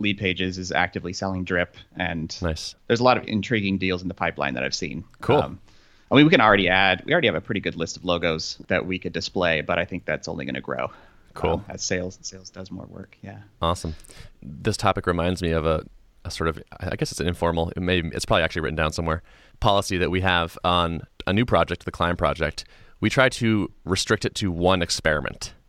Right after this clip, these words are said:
Speaker 2: at a time.
Speaker 1: Mm-hmm.
Speaker 2: So we'll reach for some, like, basically everything should be tried, like, proven and tried,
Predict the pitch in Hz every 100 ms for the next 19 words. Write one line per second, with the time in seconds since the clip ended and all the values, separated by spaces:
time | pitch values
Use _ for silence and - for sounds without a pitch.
0 | _ _ - 80 - 71 - - 104 -
1 | _ - - 95 95 92 95 87 82 -
2 | 233 95 95 107 - 113 - - 98 90
3 | - 131 135 123 131 135 139 135 117 120
4 | 104 104 95 95 - - - - 131 135
5 | 107 95 85 - 107 85 80